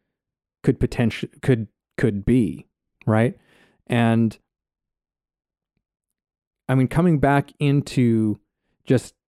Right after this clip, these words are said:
a general thing, conversation about myth, you know, it's not just because, oh yes, the, these are just components that make,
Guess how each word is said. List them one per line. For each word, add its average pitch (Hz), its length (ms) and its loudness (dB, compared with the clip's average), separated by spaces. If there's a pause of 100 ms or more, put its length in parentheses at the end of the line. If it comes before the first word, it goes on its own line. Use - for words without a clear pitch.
(480)
a 117 120 -2
general 113 720 2
thing, 107 460 -2 (880)
conversation 113 640 0
about 117 540 0 (480)
myth, 113 500 -2 (340)
you 127 60 -2
know, 123 220 2
it's - 180 -6
not 175 240 2
just - 260 -2
because, 135 480 0 (300)
oh 262 160 4
yes, 233 220 4
the, 135 160 4
these 131 240 2
are 143 80 6
just 131 200 -8
components 131 640 0
that 117 140 0
make, 120 500 -2